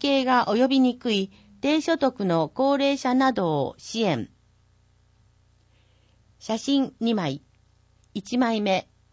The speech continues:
親子の触れ合いや育児相談の場となる子育てサポートステーションで子育て世代を支援。保育現場の様子。二枚目。糖尿病の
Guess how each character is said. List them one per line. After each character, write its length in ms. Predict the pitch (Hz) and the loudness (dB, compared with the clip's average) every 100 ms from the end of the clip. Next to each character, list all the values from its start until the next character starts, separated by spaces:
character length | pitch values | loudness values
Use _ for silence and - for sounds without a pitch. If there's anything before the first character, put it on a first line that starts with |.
| _ _ _ _ _ | _ _ _ _ _
親 260 | 285 320 294 | 0 2 0
子 120 | 226 | 0
の 180 | 202 180 | 0 0
触 140 | - | -2
れ 180 | 226 254 | 0 2
合 100 | 240 | 2
い 120 | 226 214 | 0 0
や 240 | 196 - | -2 -2
育 260 | 208 - 285 | -8 -4 0
児 140 | 294 | 0
相 280 | - 302 269 | 2 2 4
談 260 | 220 202 185 | 2 0 0
の 100 | 165 | 0
場 140 | 180 | -2
と 140 | - | 0
な 140 | 220 202 | 0 2
る 200 | 170 190 _ _ _ _ - | 0 -2 _ _ _ _ -6
子 100 | 226 | 0
育 300 | 302 294 277 | 2 2 2
て 220 | 254 226 | 0 0
サ 180 | 226 220 | -4 0
ポ 200 | 311 311 | 0 2
ー 20 | |
ト 160 | 285 285 | 0 -2
ス 100 | - | -2
テ 200 | 302 269 | 0 0
ー 20 | |
シ 120 | - | 0
ョ 100 | 196 | -2
ン 140 | 175 | -2
で 260 | 156 143 - | -2 -2 -4
子 140 | - - | -12 0
育 300 | 302 294 285 | 2 2 2
て 120 | 277 | 0
世 160 | 262 294 | 0 2
代 300 | 233 180 151 | 2 2 2
を 160 | 127 | 0
支 200 | 170 226 | -2 -2
援。 340 | 214 156 135 - _ _ _ _ _ _ _ _ _ _ _ _ _ | 0 0 -2 -6 _ _ _ _ _ _ _ _ _ _ _ _ _
保 180 | - 226 | -2 0
育 300 | 269 - 277 | 0 -2 -4
現 320 | 220 254 233 | 0 2 2
場 120 | 180 160 | 0 -2
の 140 | 147 | -2
様 240 | 147 143 | -4 -4
子。 340 | 156 - 127 - _ _ _ _ _ _ _ | -6 -8 -10 -10 _ _ _ _ _ _ _
二 120 | 208 | -2
枚 220 | 226 226 220 | 0 0 0
目。 260 | 190 - _ _ _ _ _ _ _ _ | -2 -4 _ _ _ _ _ _ _ _
糖 200 | 262 294 | 2 4
尿 360 | 302 294 294 262 | 4 4 2 0
病 220 | 269 262 | 0 2
の 320 | 233 240 214 | 0 0 -2